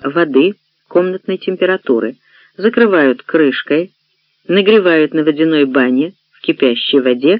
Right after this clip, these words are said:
при частом помешивании пятнадцать минут, отвар тридцать минут, охлаждают при комнатной температуре не менее сорока пяти минут,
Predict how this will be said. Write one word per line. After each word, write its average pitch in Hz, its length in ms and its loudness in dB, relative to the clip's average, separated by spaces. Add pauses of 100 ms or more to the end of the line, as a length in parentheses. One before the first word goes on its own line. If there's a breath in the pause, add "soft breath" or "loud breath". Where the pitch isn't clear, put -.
(300 loud breath)
при 175 180 2
частом 160 460 -2
помешивании 185 880 -2
пятнадцать 180 640 -4
минут, 143 400 -2 (360 soft breath)
отвар 147 460 0 (460)
тридцать 143 540 0
минут, 127 380 0 (380 soft breath)
охлаждают 170 800 0
при 156 140 -2
комнатной 131 540 0
температуре 147 800 0 (220)
не 170 140 0
менее 143 360 2
сорока 165 400 -4
пяти 135 340 -4
минут, 135 420 -2